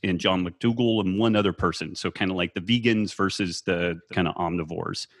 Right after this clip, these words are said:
And I said that we couldn't have a conversation around only the health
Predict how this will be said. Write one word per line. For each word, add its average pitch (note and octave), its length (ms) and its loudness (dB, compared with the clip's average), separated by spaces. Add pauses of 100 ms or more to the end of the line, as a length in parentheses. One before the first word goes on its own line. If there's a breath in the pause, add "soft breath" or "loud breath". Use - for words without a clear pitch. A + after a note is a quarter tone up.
(240 soft breath)
And G#2 140 2
I A2 80 4
said G#2+ 300 2
that G#2 160 0
we G#2 120 0
couldn't F#3 560 2 (280)
have G#2+ 280 0
a G#2+ 40 0
conversation G2 720 0
around F#2 320 2 (120)
only A#2 360 4
the F#2+ 140 0
health C3+ 400 -2